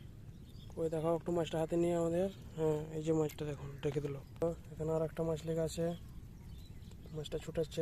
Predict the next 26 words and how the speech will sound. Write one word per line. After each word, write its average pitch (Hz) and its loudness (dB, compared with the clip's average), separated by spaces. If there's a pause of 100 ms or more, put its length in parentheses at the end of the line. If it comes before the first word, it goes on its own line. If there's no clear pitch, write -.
দেখুন 165 0 (120)
আপনারা। 156 0 (1500)
তো 165 2 (340)
পেটে 160 -4
এই 151 -6
তো - -6
কি 170 -6
সুন্দর 160 -4
ছোটা 160 -4
হলো 147 -2
মাছটা। - -6 (840)
এই 156 -4
যে 160 2
দেখুন 151 4
কি 185 2
সুন্দর 175 6
মাছটা, 147 0 (120)
প্রচুর 165 -2
বড় 160 2
মাছ 156 0
কিন্তু 151 -2
এটা। 139 -6 (640)
কি 170 -2 (100)
সুন্দর 165 2 (100)
মাছটা। 165 2 (1500)
তো - -8